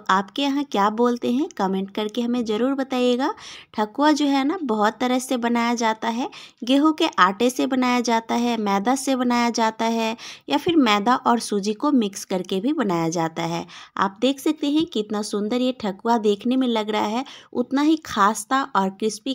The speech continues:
खाने में लगता है और बहुत ज़्यादा स्वादिष्ट होता है। तो ये देखिए कितना बढ़िया ठकुआ बनके तैयार हुआ है। बनाना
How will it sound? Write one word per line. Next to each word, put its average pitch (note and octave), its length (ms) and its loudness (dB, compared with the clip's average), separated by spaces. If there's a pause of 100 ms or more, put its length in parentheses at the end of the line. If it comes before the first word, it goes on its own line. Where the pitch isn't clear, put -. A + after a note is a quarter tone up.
खाने F#3 340 0
में A#3+ 120 0
लगता G#3+ 340 -2
है A3+ 260 -6
और - 240 -2
बहुत B3+ 280 -2
ज़्यादा G3+ 340 0 (300)
स्वादिष्ट F3 580 0
होता E3+ 300 -4
है। E3 260 -2 (320)
तो G3 60 -4
ये G#3+ 100 0
देखिए B3+ 380 0
कितना B3 380 -4
बढ़िया B3 400 2
ठकुआ A#3+ 340 -2
बनके A#3 360 -2
तैयार A3+ 340 0
हुआ A3+ 200 0
है। B3+ 220 -4 (280)
बनाना F#3+ 420 0